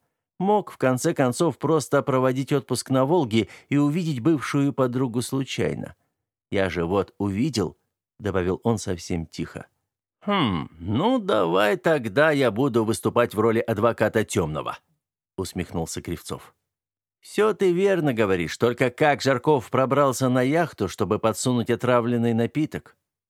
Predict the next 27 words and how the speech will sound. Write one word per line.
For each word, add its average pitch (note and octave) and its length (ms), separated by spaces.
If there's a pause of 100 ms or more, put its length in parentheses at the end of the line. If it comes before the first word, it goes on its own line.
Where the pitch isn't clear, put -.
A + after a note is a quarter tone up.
(320)
«Слушай, C#3+ 500
Константин A2+ 560
Константинович, - 760 (220)
я D#3 160
вчера D#3+ 300
поднялся C#3+ 500
по C3+ 120
трапу D3 320
уже C3+ 260
около B2+ 440
полуночи, C3 600
и D3+ 200
никто C#3 480
меня C3 340
не B2+ 160
остановил. A#2 760 (400)
Так F2 200
что F#2 160
пробраться F#2+ 640
не F#2+ 140
вопрос, G#2+ 480 (200)
вот B2 220
узнать, C3 420
где A2+ 200
именно A2+ 520
ее G#2+ 360
каюта, A#2+ 580